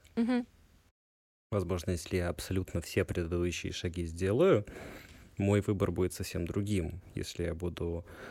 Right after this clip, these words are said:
Speaker 2: смотреть
Speaker 1: Твой итог
Speaker 2: именно
Speaker 1: будет другой.
Speaker 2: Да,
Speaker 1: Ты
Speaker 2: мой
Speaker 1: сделаешь тот
Speaker 2: итог
Speaker 1: же
Speaker 2: будет
Speaker 1: выбор, но
Speaker 2: другой.
Speaker 1: итог будет совершенно другой.
Speaker 2: Нет, я как раз говорил о том, что вот я стою на пороге
Speaker 1: Ага.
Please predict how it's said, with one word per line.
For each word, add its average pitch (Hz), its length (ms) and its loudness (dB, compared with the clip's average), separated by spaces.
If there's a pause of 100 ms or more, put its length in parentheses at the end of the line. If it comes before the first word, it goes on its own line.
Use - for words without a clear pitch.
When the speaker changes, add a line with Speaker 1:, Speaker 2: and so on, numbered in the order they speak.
(120)
Speaker 2:
смотреть - 480 0
Speaker 1:
Твой 233 180 12
итог 202 240 12
Speaker 2:
именно - 60 -4
Speaker 1:
будет 180 240 6
другой. 170 320 6
Speaker 2:
Да, - 60 8
Speaker 1:
Ты 214 80 10
Speaker 2:
мой 208 60 8
Speaker 1:
сделаешь 208 200 12
тот 233 120 12
Speaker 2:
итог 214 60 10
Speaker 1:
же 202 140 10
Speaker 2:
будет 185 80 8
Speaker 1:
выбор, 285 280 12
но 202 60 10
Speaker 2:
другой. 196 140 12
Speaker 1:
итог 262 220 10
будет 190 240 8
совершенно 202 460 6
другой. 185 400 6 (300)
Speaker 2:
Нет, 123 240 6
я 110 120 8
как - 200 -2
раз 104 180 4
говорил 98 360 4
о 90 60 2
том, 98 220 2
что 90 520 0 (440)
вот 92 380 -2 (160)
я 98 140 4
стою 101 340 2
на 95 120 4
пороге 120 560 6 (440)
Speaker 1:
Ага. 220 320 6